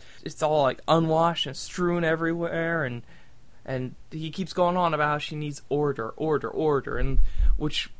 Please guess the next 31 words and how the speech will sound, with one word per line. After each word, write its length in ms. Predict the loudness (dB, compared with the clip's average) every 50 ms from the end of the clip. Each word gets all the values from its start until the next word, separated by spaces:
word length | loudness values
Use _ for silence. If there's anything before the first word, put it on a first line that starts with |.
| -16 -18 -18 -18 -18 -18 -18 -18 -18 -18 -18 -18 -18 -18 -18 -18 -10 -6
is 140 | -6 -6 -4
really, 600 | -6 -6 -2 2 4 4 4 4 4 0 -2 -4 -8
it's, 340 | -10 -10 -8 -8 -10 -12 -10 -10
it's 100 | -10 -8
kinda 220 | -4 -2 -2 -2 -2
cool 180 | -2 -2 -2
'cause 220 | 0 -2 -2 -4 -6
it's 160 | -8 -6 -4
like 200 | -4 -6 -4 -4
this 180 | -6 -6 -6 -8
house 600 | -10 -10 -8 -6 -4 -4 -4 -6 -8 -10 -10 -8
and 160 | -8 -6 -6
the 40 | -8
contents 580 | -8 -4 -2 -2 -2 -2 -2 -6 -10 -8 -6 -6
of 180 | -6 -6 -6
this 180 | -8 -10 -10 -10
house 560 | -8 -6 -4 -2 -2 -2 -4 -6 -10 -12 -14 -14 -18 -18 -18 -18 -18 -12 -8
is, 160 | -8 -8 -6 -6
like, 200 | -6 -8 -8 -10 -14 -16 -14
this, 300 | -12 -12 -12 -14 -16 -20 -20 -20 -20 -20 -20 -20 -20 -20 -20 -20 -16 -12 -8
a 80 | -8
microcosm 880 | -6 -4 0 0 0 0 -2 -4 -8 -8 -8 -8 -8 -8 -8 -8 -10 -8 -6
of 440 | -6 -4 -4 -4 -6 -8 -12 -16 -18 -18 -18 -18 -12 -6
the 120 | -4 -4
larger 840 | -4 -2 -2 -2 0 0 0 -2 -2 -6 -8 -8 -6 -8 -8 -10 -10 -14 -16 -10
conditions 720 | -6 -4 -4 -2 -2 -2 -2 -4 -4 -8 -8 -8 -8 -6
of 220 | -6 -6 -6 -8
the 80 | -8 -8
mosaic 560 | -6 -6 -6 -6 -6 -6 -6 -6 -6 -6 -8
itself, 640 | -12 -14 -12 -12 -10 -10 -10 -8 -10 -12 -12 -10 -8
where 120 | -8 -4